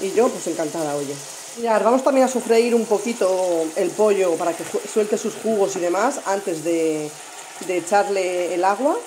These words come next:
porque ya sabéis que yo hago con agua. Yo a mí, eh, para que se empaña. A mí no me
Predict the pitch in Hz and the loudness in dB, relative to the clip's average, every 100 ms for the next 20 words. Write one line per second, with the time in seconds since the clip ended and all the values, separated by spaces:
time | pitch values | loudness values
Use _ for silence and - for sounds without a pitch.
0 | - - - 202 190 196 196 214 226 202 | -12 -8 0 2 4 4 4 2 2 2
1 | 170 208 269 208 233 233 165 165 135 139 | 2 2 2 4 4 4 2 0 -2 -6
2 | 127 175 160 156 185 196 196 226 240 - | -4 -2 -2 2 4 4 4 2 0 -4
3 | 190 196 165 156 156 185 175 160 143 - | -6 -2 -2 -2 -2 -2 -2 -2 -6 -12
4 | - - - - - - - - - - | -18 -20 -18 -18 -18 -14 -10 -10 -10 -12
5 | - - - - - - - - - - | -12 -12 -10 -10 -10 -12 -12 -12 -12 -8
6 | - 196 233 247 | 0 2 4 4